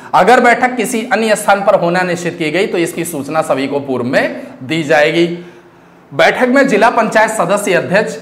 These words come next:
या मुख्य विकास अधिकारी सीडीओ जिसको आप बोलते हो, ठीक है, जिला स्तर पर सीडीओ ही तो होता है। ये जो होगा से प्रशासन से संबंधित कोई विवरण, अनुमान,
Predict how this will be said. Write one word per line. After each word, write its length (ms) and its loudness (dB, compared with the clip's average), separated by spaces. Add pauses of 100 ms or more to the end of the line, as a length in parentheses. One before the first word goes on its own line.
(120)
या 160 2
मुख्य 320 0
विकास 380 4
अधिकारी 460 2 (180)
सीडीओ 400 -2
जिसको 300 0
आप 120 4
बोलते 320 -4
हो, 220 -10 (160)
ठीक 180 0
है, 100 -2 (520)
जिला 280 2
स्तर 200 0
पर 100 0
सीडीओ 360 0
ही 100 2
तो 140 0
होता 260 2
है। 160 0 (880)
ये 240 4
जो 160 4
होगा 360 4 (220)
से 300 2
प्रशासन 600 2
से 120 -2
संबंधित 480 0
कोई 180 0
विवरण, 300 4
अनुमान, 800 0